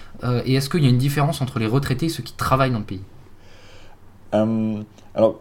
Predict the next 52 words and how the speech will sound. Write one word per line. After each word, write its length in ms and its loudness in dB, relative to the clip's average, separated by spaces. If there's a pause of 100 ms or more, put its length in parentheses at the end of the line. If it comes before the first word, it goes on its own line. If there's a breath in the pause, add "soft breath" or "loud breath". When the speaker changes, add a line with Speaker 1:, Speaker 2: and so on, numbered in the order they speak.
(120)
Speaker 2:
quand, 200 0
quand 120 -2
tu 100 -6
dis 100 -4
justement 320 0
les, 680 2
comment, 200 0
les 120 4
expatriés 540 0
qui 160 -4
sont, 460 2
euh, 260 0
enfin, 160 -4
qui 100 -6
ont 100 2
un 60 2
niveau 240 2
de 80 -2
vie 220 0
un 80 2
peu 120 -6
supérieur, 640 -2 (100)
en 100 2
fait, 560 -2 (100)
de 100 0
moins 220 4
en 80 4
moins. 300 0 (380)
Enfin, 200 -6
euh, 640 -2
je 140 -6
voulais, 220 -2
je 100 -8
voulais 200 -4
un 60 -2
peu 160 -4
casser 280 -6
le 60 -4
mythe. 340 -4 (380 loud breath)
C'est-à-dire 220 0
que 80 4
l'expatrié 920 2
qui 160 -10
va 100 2
être 140 0
payé 220 0
un 140 0
pont 240 -6
d'or, 440 4
euh, 160 4
pour, 360 0
euh, 380 0